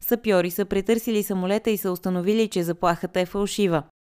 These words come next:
В последно време са отправени редица заплахи за бомби в самолети на Turkish Airlines,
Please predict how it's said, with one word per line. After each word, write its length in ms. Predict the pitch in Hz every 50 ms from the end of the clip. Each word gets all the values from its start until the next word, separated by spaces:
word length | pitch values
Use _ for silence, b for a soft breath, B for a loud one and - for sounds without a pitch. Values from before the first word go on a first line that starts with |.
| _ _ _
В 100 | - -
последно 380 | - 240 - 214 185 170 175 160
време 260 | 170 185 202 233 247
са 140 | - 247 220
отправени 600 | 208 - - 202 208 214 220 233 233 233 233 214
редица 340 | 185 175 190 208 - 226 214
заплахи 500 | 190 185 170 - 185 190 202 - 214 202
за 120 | 170 175
бомби 380 | 160 160 170 180 185 185 214 202
в 60 | -
самолети 520 | - 196 175 170 165 160 170 170 - 175
на 120 | 165 151 147
Turkish 500 | - 175 170 170 - 165 151 - - -
Airlines, 680 | - 185 175 165 160 156 156 156 160 180 226 220 -